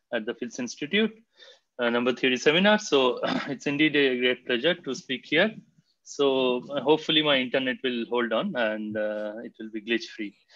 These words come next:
But in general also, this is maybe only second or third time I'm attempting a webinar. So anyway, <laughs> I'm not very confident about the presentation. So please, uh, stop me if there is any <clears throat> glitch or any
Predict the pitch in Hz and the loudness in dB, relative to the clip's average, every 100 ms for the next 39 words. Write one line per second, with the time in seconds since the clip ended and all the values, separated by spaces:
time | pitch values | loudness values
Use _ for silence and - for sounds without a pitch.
0 | - _ _ 113 113 113 120 123 127 139 | -20 _ _ -4 -4 -2 -2 0 0 2
1 | 147 135 135 156 147 139 123 135 - - | 4 2 2 -2 0 0 -4 -8 -14 -20
2 | - - 120 127 123 123 123 120 - - | -20 -14 -6 -4 -2 -2 0 -2 -4 -6
3 | 131 123 117 127 120 131 127 127 120 117 | -4 -4 -2 -2 0 -2 -2 -2 -4 -4
4 | 123 117 123 117 113 113 117 147 - _ | -4 -6 -6 -4 -2 -2 0 0 0 _
5 | - - _ - 123 127 127 - 135 131 | -20 -20 _ -4 -2 0 2 2 2 4
6 | 131 123 139 127 117 110 123 127 120 117 | 2 2 -2 -2 -6 -4 -4 -2 -2 -2
7 | 120 123 110 113 113 165 156 - 135 139 | -4 -2 -2 -4 -8 -10 -12 -14 -12 -8
8 | 131 107 107 104 - _ _ - _ - | -8 -6 -6 -6 -10 _ _ -20 _ -20
9 | - 123 123 131 120 107 101 107 101 107 | -2 0 0 -2 -2 -2 -4 -4 -6 -10
10 | 101 104 _ - - - - - 120 117 | -12 -16 _ -4 -4 -4 -16 -14 -4 -2
11 | 113 120 104 107 104 | -2 -4 -4 -6 -10